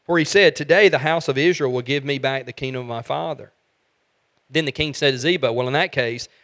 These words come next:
all that belonged to Shi-, Mephibosheth is now yours." So Ziba had told him that Mephibosheth was hoping to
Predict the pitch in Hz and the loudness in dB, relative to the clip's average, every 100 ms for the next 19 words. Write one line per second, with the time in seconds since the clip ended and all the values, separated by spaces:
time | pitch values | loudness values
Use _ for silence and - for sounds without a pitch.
0 | - 135 170 165 147 147 135 120 143 131 | 0 4 4 2 0 0 0 -4 -6 -6
1 | 123 170 156 120 113 120 113 117 110 147 | -2 0 0 -4 -4 -4 -4 -4 -2 -4
2 | 107 - - - _ _ _ _ _ _ | -4 -12 -20 -20 _ _ _ _ _ _
3 | _ _ _ _ _ _ _ _ _ _ | _ _ _ _ _ _ _ _ _ _
4 | _ _ _ _ _ _ _ _ _ _ | _ _ _ _ _ _ _ _ _ _
5 | 170 151 151 226 185 165 170 165 156 143 | 2 2 2 4 4 4 6 6 6 2
6 | 135 131 180 196 170 139 - _ 131 127 | 0 2 2 2 2 2 0 _ -2 -2
7 | - - 170 147 123 | -2 0 0 0 -4